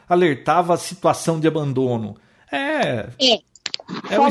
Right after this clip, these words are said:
Speaker 1: estado das
Speaker 2: manutenção.
Speaker 1: coisas.
Speaker 2: Então, por
Speaker 1: E
Speaker 2: isso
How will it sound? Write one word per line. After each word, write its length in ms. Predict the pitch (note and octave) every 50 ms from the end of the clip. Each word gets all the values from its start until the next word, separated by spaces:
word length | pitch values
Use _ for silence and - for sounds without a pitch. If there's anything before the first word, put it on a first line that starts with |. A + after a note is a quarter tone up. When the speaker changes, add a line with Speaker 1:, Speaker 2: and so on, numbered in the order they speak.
| -
Speaker 1:
estado 420 | D4+ B3 G#3 F#3+ F#3+ G#3 F#3+ G#3+ G#3
das 220 | F#3 - - A2+
Speaker 2:
manutenção. 40 | -
Speaker 1:
coisas. 640 | - B2 A2+ G#2+ G#2 G2+ G2 F#2+ - D#4+ D#4+ - D#4 - _ _ _ _ _ _ _ _ _ _ _ _ _ _ - _ _ -
Speaker 2:
Então, 320 | D#4 G4 - _ A#3 F#3
por 40 | G3
Speaker 1:
E 100 | G#3+ A#3
Speaker 2:
isso 40 | -